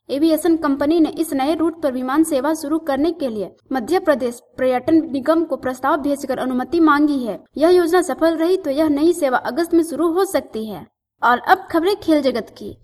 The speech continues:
शास्त्री की रजामंदी से ही हुई द्रविड़ और जहीर की नियुक्ति। टीम इंडिया के नए चीफ कोच रवि शास्त्री द्वारा अपनी पसंद के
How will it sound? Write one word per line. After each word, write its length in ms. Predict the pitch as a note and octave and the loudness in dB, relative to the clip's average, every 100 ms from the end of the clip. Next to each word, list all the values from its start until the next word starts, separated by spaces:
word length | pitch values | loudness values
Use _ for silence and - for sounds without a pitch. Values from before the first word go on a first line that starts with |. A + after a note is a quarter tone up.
| _ _ - | _ _ -2
शास्त्री 380 | A#3+ B3 - | -2 0 0
की 100 | F#4 | 2
रजामंदी 560 | D#4+ B3+ D#4+ D4+ C#4 F4 | 2 2 2 2 2 2
से 160 | F4+ E4 | 2 2
ही 160 | D#4 | 4
हुई 240 | F#4+ D4+ A#3+ | 4 2 -2
द्रविड़ 380 | G3 A#3+ D4 E4+ | -4 -4 -2 -2
और 200 | E4 D4+ | 0 0
जहीर 320 | A#3+ C4 D#4 | -2 -4 -4
की 160 | - | 2
नियुक्ति। 460 | F4 G4 F#4+ F4+ - - _ _ _ | 6 6 6 0 -10 -10 _ _ _
टीम 160 | D#4+ F#4 | 4 4
इंडिया 340 | E4 D4 F4 | 6 2 2
के 120 | F#4+ | 0
नए 220 | D4 C#4+ E4+ | -2 0 -2
चीफ 280 | E4 E4+ | 0 -2
कोच 280 | - B3 B3 | -2 -6 -4
रवि 200 | B3+ D4 | -4 -4
शास्त्री 420 | E4 C#4 C4+ - | -2 -2 -2 -4
द्वारा 300 | D#4+ C4+ G#3 F3+ - | -2 -2 -2 -4 -6
अपनी 240 | B3+ D#4+ | 0 2
पसंद 380 | D#4 C4+ F4 E4+ | 2 -2 0 -2
के 200 | D4+ | -4